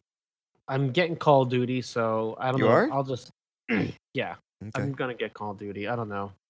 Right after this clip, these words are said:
Speaker 1: I might not. After I played the beta,
Speaker 2: Get on
Speaker 1: I'm,
Speaker 2: the,
Speaker 1: I'm
Speaker 2: uh, the, well, yeah, you might wanna play online. Uh, yeah, but still, I was gonna say, get on the Loaded Couch account, 'cause I don't know if Kelk's ever gonna play it online. Or
Speaker 1: He's,
Speaker 2: I'll
Speaker 1: he
Speaker 2: get
Speaker 1: said
Speaker 2: it
Speaker 1: he's
Speaker 2: on
Speaker 1: getting
Speaker 2: the,
Speaker 1: the
Speaker 2: I'll
Speaker 1: game.
Speaker 2: get it on the Call of Duty Black Ops four on the co-, uh, the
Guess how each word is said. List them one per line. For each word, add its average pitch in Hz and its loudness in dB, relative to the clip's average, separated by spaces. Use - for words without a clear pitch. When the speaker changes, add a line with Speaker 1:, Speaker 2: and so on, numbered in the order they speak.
Speaker 1:
I 185 8
might 196 6
not. 120 0
After 165 4
I 165 10
played 147 4
the 123 2
beta, 107 2
Speaker 2:
Get 190 6
on 240 6
Speaker 1:
I'm, 247 2
Speaker 2:
the, 196 4
Speaker 1:
I'm 160 6
Speaker 2:
uh, - -16
the, 123 -6
well, 95 -4
yeah, 85 -4
you 90 -4
might 90 -6
wanna 73 -8
play 76 -8
online. 57 -10
Uh, 202 -2
yeah, 381 0
but - -4
still, - -4
I - -4
was - -10
gonna 127 -8
say, 127 -10
get - -6
on 95 -6
the 143 -8
Loaded 131 -6
Couch 98 -2
account, 71 -8
'cause 85 -10
I 107 -2
don't 156 -4
know - -4
if 101 -6
Kelk's - -2
ever 80 -6
gonna 69 -8
play 69 -6
it 60 -4
online. 57 -10
Or 123 6
Speaker 1:
He's, 151 -2
Speaker 2:
I'll 90 2
Speaker 1:
he 143 -2
Speaker 2:
get - -4
Speaker 1:
said 196 6
Speaker 2:
it - 6
Speaker 1:
he's 143 0
Speaker 2:
on 82 -4
Speaker 1:
getting 147 2
Speaker 2:
the, 123 -4
Speaker 1:
the 95 -2
Speaker 2:
I'll 123 8
Speaker 1:
game. 127 2
Speaker 2:
get 101 0
it 87 2
on 76 -2
the 87 -4
Call 85 0
of 80 -4
Duty 80 -6
Black 78 -4
Ops 65 -4
four 67 -8
on 78 -6
the 62 -10
co-, - -8
uh, 71 -4
the 71 -10